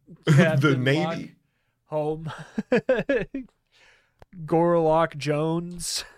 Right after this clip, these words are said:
Speaker 2: <laughs> All right, uh, turn to four fifteen. Back from the dead.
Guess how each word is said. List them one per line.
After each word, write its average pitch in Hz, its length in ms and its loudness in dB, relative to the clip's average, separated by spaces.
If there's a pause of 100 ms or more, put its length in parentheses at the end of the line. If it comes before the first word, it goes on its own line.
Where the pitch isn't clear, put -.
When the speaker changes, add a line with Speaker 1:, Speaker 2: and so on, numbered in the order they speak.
(380)
Speaker 2:
<laughs> - 280 -6 (1040)
All 135 140 -4
right, 113 280 -12 (140)
uh, 127 420 -4 (380)
turn 160 240 -4
to 196 80 -10 (180)
four 131 460 -4
fifteen. 220 1200 -12 (360)
Back 123 320 -8
from 139 180 -6
the 135 80 -6
dead. 147 540 0